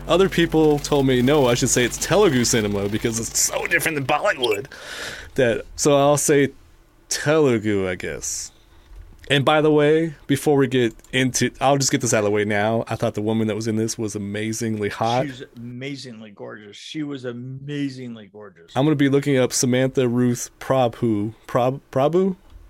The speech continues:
Speaker 2: Prabhu?
Speaker 1: Samantha Ruth Prabhu. I'll be watching
Speaker 2: Yeah.
Speaker 1: all of her,
Speaker 2: She
Speaker 1: all of her
Speaker 2: was,
Speaker 1: stuff.
Speaker 2: she was gorgeous. Absolutely.
Speaker 1: So I was
Speaker 2: Um,
Speaker 1: distracted by that a little bit,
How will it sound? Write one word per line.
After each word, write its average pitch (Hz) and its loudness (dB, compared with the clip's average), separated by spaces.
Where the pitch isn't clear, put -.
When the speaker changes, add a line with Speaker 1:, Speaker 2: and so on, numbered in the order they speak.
Speaker 2:
Prabhu? 147 -10
Speaker 1:
Samantha 127 0
Ruth 127 0
Prabhu. 101 -4
I'll 107 -6
be 107 -4
watching 107 -2
Speaker 2:
Yeah. - -8
Speaker 1:
all 127 -4
of 120 -4
her, 123 -12
Speaker 2:
She - -12
Speaker 1:
all 62 0
of - -2
her 147 -4
Speaker 2:
was, 143 -6
Speaker 1:
stuff. - -10
Speaker 2:
she - -16
was 131 -10
gorgeous. 117 -14
Absolutely. 123 -16
Speaker 1:
So 170 6
I 185 8
was 208 4
Speaker 2:
Um, 156 -2
Speaker 1:
distracted 196 2
by 139 2
that 123 2
a - 2
little 113 2
bit, 110 0